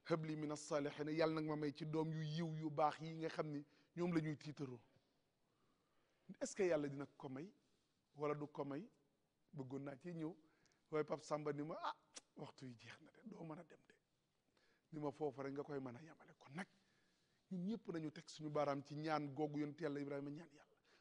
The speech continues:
"May ma ci doom yu gën yu baax yi, yi ñuy tiitaroo, di tiitaroo seen baay, seen baay di leen tiitaroo. Yàlla may ma ci ñu baax ñi." Bu ñu fi dajawaatee nag,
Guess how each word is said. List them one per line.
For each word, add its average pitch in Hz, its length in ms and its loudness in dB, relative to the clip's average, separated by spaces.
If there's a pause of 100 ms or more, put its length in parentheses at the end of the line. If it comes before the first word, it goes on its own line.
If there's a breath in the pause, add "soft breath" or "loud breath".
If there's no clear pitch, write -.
"May 165 140 4
ma 156 120 2
ci 160 140 -8
doom 156 240 0
yu 151 80 -4 (140)
gën 175 240 2
yu 165 100 -2
baax 190 300 0
yi, 180 160 -10 (340 soft breath)
yi 185 100 4
ñuy 185 260 4
tiitaroo, 180 480 2
di 160 160 -2
tiitaroo 185 440 2
seen 180 280 0
baay, 180 160 6
seen 180 200 -4
baay 175 160 6
di 170 120 -2
leen 185 180 -2
tiitaroo. 185 420 0 (360 loud breath)
Yàlla 202 240 12
may 196 120 10
ma 185 120 6
ci 175 120 -2
ñu 180 120 0
baax 170 240 10
ñi." 156 160 -4 (1000 soft breath)
Bu 160 120 2
ñu 175 100 4
fi 175 80 4
dajawaatee 165 520 8
nag, 139 120 -2